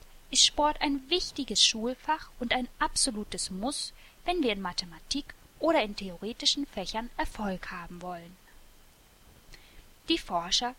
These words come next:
verglichen auch die Ergebnisse von Fitnesstests während des Wehrdienst mit dem sozialen und wirtschaftlichen Status der Männer im späteren Leben.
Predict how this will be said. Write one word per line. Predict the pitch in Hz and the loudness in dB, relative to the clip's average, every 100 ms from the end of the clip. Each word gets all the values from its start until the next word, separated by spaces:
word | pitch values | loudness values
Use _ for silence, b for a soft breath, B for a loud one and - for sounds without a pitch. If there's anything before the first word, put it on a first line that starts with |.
| - - | -12 -4
verglichen | - 285 302 320 226 | 0 2 2 -2 -4
auch | 190 180 - | -2 -2 -2
die | - - | -8 -6
Ergebnisse | 254 277 285 277 294 311 | -6 -6 -4 -4 -2 -4
von | - 320 | -2 -4
Fitnesstests | - 214 - 208 - - 269 269 - B B - | -4 -8 -8 -8 -8 -6 -6 -6 -10 B B -2
während | 269 320 330 | 2 2 0
des | 185 - | -4 -8
Wehrdienst | 175 170 190 254 277 - - | -8 -6 -6 -4 -4 -4 -6
mit | 285 | -2
dem | 269 196 | -2 -4
sozialen | 180 - - 165 175 247 269 | -8 -8 -8 -6 -6 -6 -4
und | - 311 | 0 0
wirtschaftlichen | 233 202 - 233 277 294 | 0 -2 -2 -4 -4 0
Status | 294 - 175 175 - - | 0 0 -4 -6 -8 -6
der | 277 | -2
Männer | 254 175 196 | -2 -2 -6
im | 247 | -4
späteren | 269 - 185 175 214 220 233 | -2 -2 -4 -8 -8 -8 -6
Leben. | 190 165 170 | -8 -10 -14